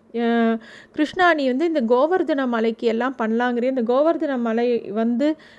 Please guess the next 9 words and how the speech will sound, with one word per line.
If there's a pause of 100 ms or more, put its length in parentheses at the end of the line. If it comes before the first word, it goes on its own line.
அந்த
தேவதை
வந்து
எல்லா
சாப்பாடையும்
எடுத்துக்குமா,
சாப்பிடுமா?"
அப்படின்னு
கேக்குறாராம்.